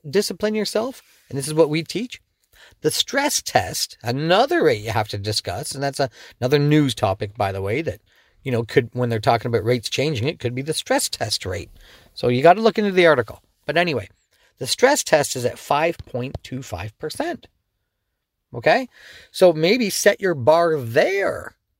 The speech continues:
So look at what your payment is there. Set your payment there and then use the variable to pay down more principal. I've said it on the show before, folks. The lowest rates are here. I'm calling you out.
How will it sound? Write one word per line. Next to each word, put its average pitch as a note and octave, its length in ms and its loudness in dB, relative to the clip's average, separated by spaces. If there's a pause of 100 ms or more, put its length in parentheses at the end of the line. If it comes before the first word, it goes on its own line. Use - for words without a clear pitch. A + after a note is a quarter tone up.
(160)
So - 160 -12
look F3 180 2
at C4 80 -2
what A#3 120 2
your A3 120 0
payment G#3 340 0
is F#3 160 -2
there. G#3+ 240 0
Set - 360 2
your F#3+ 120 -2
payment F#3+ 380 -4
there G3+ 300 2
and C#3+ 180 -4
then C#3+ 180 0
use E3+ 440 0
the E3+ 120 2
variable C#3+ 680 2 (380)
to B2 120 -8
pay C#3+ 300 -2
down C3 260 2
more B2 220 0
principal. - 520 -8 (240)
I've A2+ 160 -6
said F3 220 4
it G3+ 80 2
on A#3 140 4
the A3+ 60 0
show G3+ 200 2
before, F#3 380 0
folks. A#2+ 420 -4 (280)
The B2 120 -2
lowest C#3 560 0
rates D#3 400 0
are B2+ 120 -4
here. A2 600 -2 (800)
I'm B2 140 -6
calling G3 400 4
you F#3+ 140 0
out. A#3+ 260 0